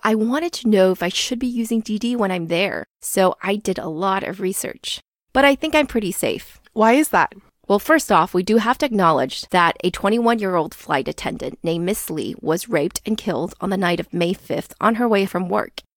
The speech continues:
Speaker 1: in the city of Zhengzhou. Her presumed killer committed suicide shortly thereafter.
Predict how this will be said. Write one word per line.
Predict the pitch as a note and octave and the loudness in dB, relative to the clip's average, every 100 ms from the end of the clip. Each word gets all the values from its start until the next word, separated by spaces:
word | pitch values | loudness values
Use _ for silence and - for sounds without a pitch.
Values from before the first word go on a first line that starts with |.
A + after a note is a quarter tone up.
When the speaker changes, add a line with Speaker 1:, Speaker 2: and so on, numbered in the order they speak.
| - | -4
Speaker 1:
in | F#3+ | -2
the | |
city | F#3 F#3+ F3+ | 0 0 0
of | D#3+ | 0
Zhengzhou. | F3+ E3+ - D3+ D#3 - - | -4 -4 -2 -2 -2 -6 -10
Her | G#3 | -2
presumed | G#3+ G3 B3 C#4+ | 0 2 2 0
killer | - A#3+ G#3+ C#3 | -4 -4 -2 -2
committed | - F#3+ F3+ | -4 -4 -2
suicide | - - F3 - C#3+ D3 | -4 -4 -4 -4 -6 -6
shortly | - - F3+ E3+ | -6 -6 -6 -6
thereafter. | C#3+ A#2+ - - - - | -6 -4 -2 -4 -6 -14